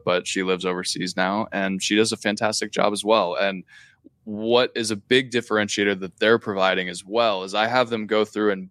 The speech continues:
bold every time the host asks a question. So if any of these clients are gonna turn these transcripts into blog posts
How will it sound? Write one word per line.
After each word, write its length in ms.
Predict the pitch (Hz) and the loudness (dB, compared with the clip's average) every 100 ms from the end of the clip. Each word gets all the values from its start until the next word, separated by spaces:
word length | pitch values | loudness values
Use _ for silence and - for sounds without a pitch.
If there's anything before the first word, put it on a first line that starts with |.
| - | -2
bold 520 | 107 104 95 92 - _ _ _ _ | 2 2 0 -6 -12 _ _ _ _
every 260 | 110 110 107 | -2 0 -2
time 260 | 110 104 | 0 -2
the 80 | 98 | -2
host 420 | - 107 98 - - | 0 2 2 0 -2
asks 380 | 95 - - 92 | -2 -2 -8 -10
a 40 | |
question. 560 | - 95 90 - 80 73 | -6 -2 -2 -4 -10 -4
So 240 | - 98 | -2 0
if 120 | 95 | 2
any 180 | 113 123 | 2 2
of 60 | 120 | 0
these 160 | 110 | -2
clients 400 | - 113 110 107 | -2 0 0 0
are 40 | 104 | -2
gonna 140 | 101 | -4
turn 320 | 95 - 113 | -4 -4 -2
these 160 | 110 - | -2 -4
transcripts 480 | - 104 - 95 - | -4 -6 -6 -10 -12
into 140 | 92 | -16
blog 400 | - 107 120 - | -4 0 0 -2
posts 500 | 101 95 92 - - | -4 -4 -4 -6 -8